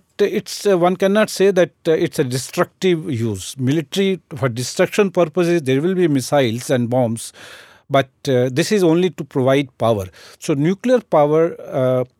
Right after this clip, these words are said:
uh, first nuclear power reactors, they thought in terms of, uh, setting up in a nuclear submarine,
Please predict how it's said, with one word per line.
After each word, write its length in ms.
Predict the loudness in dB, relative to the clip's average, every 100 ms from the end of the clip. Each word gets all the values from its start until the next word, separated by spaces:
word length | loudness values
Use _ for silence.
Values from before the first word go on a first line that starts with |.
| _ _ -20 -12
uh, 300 | -10 -6 -8
first 420 | 0 0 0 -4
nuclear 300 | -4 0 0
power 280 | 2 4 4
reactors, 560 | 2 0 0 -2 -2 -4 -6
they 120 | -6
thought 380 | -2 0 0 -2
in 160 | -2
terms 340 | 0 0 0 0
of, 380 | -2 -2 -10 -8
uh, 160 | -6 -8 -16 -20 _
setting 360 | -6 -4 -2 0
up 160 | 0
in 160 | 0 0
a 240 | -2 -4
nuclear 400 | -4 -6 -2 -2
submarine, 560 | -2 -2 0 0 -2